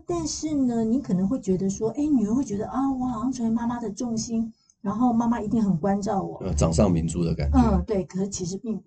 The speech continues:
Speaker 1: 是。
Speaker 2: 对。
Speaker 1: 因为妈妈这样子的一个纠缠，其实是把她的需求放在前面，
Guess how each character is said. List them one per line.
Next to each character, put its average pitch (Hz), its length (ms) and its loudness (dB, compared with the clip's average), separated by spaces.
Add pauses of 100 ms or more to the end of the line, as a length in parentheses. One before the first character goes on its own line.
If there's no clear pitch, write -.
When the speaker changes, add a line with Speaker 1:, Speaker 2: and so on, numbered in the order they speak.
Speaker 1:
是。 - 300 -14 (220)
Speaker 2:
对。 - 100 -4
Speaker 1:
因 302 60 0
为 294 80 0
妈 294 160 2
妈 311 180 -4
这 320 160 -6
样 285 180 0
子 214 160 -6
的 196 120 -4
一 - 40 -8
个 208 120 -6
纠 226 220 -4
缠， 190 240 -4
其 - 180 -8
实 - 160 -8
是 247 160 -6
把 - 180 -6
她 254 180 -6
的 247 120 -6
需 - 400 -2
求 175 180 -6
放 202 240 -6
在 196 100 -4
前 170 300 -4
面， 190 320 0